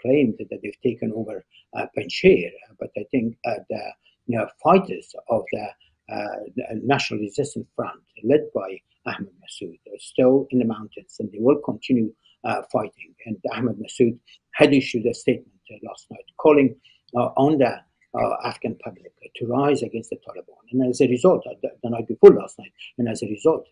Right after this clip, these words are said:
there have been, uh, demonstrations in Kabul, Herat, Mazar-e Sharif, and so on. And particularly, it's also very significant to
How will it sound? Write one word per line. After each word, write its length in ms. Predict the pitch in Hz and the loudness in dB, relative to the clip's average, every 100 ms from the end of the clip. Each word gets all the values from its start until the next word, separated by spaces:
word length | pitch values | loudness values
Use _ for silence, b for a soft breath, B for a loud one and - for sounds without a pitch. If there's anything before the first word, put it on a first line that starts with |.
| _ | _
there 100 | - - | -12 -8
have 140 | 180 | -6
been, 200 | 180 - - b - | -6 -6 -12 b -10
uh, 60 | 120 110 | -8 -6
demonstrations 760 | 110 107 - 120 110 - 90 - | -6 -8 -4 -4 -2 -8 -14 -16
in 180 | 107 - | -14 -12
Kabul, 340 | 104 - 107 104 - | -12 -10 -10 -10 -6
Herat, 320 | 113 101 98 - - 104 | -6 -6 -12 -18 -20 -20
Mazar-e 300 | - 98 95 | -18 -14 -10
Sharif, 320 | - 90 - | -10 -10 -14
and 80 | - - | -20 -20
so 160 | - | -18
on. 140 | - _ B B B 117 | -18 _ B B B -10
And 160 | 117 | -6
particularly, 680 | - - 208 196 123 117 113 - | -4 4 6 8 4 2 -6 -8
it's 200 | 127 - | -6 -2
also 360 | 123 180 165 | 4 4 4
very 300 | 135 131 117 - | 2 4 2 -2
significant 600 | - - - 202 107 | -12 -8 -2 -2 -4
to 80 | 92 | -14